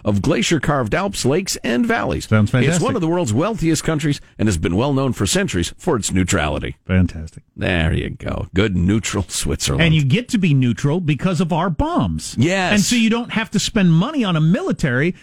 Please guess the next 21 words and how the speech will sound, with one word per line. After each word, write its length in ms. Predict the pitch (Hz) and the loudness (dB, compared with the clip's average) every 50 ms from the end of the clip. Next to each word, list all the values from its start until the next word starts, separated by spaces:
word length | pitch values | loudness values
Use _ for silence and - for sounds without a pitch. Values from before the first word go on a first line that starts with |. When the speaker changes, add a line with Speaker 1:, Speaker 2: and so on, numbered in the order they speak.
| _ - | _ -4
Speaker 2:
because 260 | - 165 220 214 170 | -2 0 0 2 2
we'll 120 | 190 262 320 | 0 0 0
protect 480 | - - 240 - - 320 359 - - | 0 -2 -4 -2 -4 -6 -6 -2 -2
you 100 | 269 240 | 0 0
if 140 | 214 - - | 0 0 0
you're 200 | 202 202 208 185 | -2 -2 0 0
overrun 440 | 208 196 185 220 208 226 277 294 262 | 0 0 2 2 2 2 2 2 2
by 100 | 226 220 | 2 2
the 100 | 196 190 | -2 -2
Chinese 680 | - - - 196 170 156 - - 208 185 - - 139 | -2 -2 -2 0 0 0 2 2 0 0 2 -2 -4
<laughs> 40 | - | 0
or 60 | 208 | 0
the 80 | 185 185 | 0 0
Russians. 680 | 226 277 359 392 - - 165 113 92 87 85 - - _ _ _ _ _ _ _ | 0 0 -2 -2 -2 0 0 0 0 -2 -4 -8 -14 _ _ _ _ _ _ _
You 100 | - 202 | 0 0
see, 240 | 190 - - 262 247 | 0 2 2 0 2
that's 340 | 202 156 202 220 285 - - | 2 0 -2 -4 -4 -8 -4
the 120 | - 302 | 0 0
advantage 480 | 302 214 165 240 240 240 247 240 196 156 | 2 2 2 2 2 2 4 4 4 4
you 100 | 202 226 | 4 4
got. 320 | 175 139 107 80 73 - | 2 0 -2 -4 -10 -18